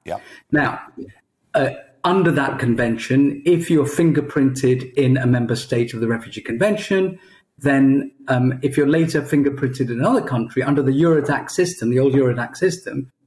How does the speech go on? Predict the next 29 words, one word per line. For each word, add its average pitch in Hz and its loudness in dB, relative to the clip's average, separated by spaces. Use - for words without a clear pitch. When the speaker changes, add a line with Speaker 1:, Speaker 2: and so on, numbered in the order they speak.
Speaker 2:
you 147 -2
can 143 0
be 143 4
removed 151 4
back 151 -4
to - -10
the 131 0
first - -2
point, 127 -2
uh, 127 0
where 143 2
you 139 4
entered, 135 -2
uh, 127 0
where 139 2
you 135 0
could 127 -4
have 127 -4
claimed 117 -4
asylum. 113 -4
Now, 147 2
we 165 2
can't 180 0
do 185 2
that 113 -2
anymore 104 -2
because 127 -2
we're 131 2
not 135 2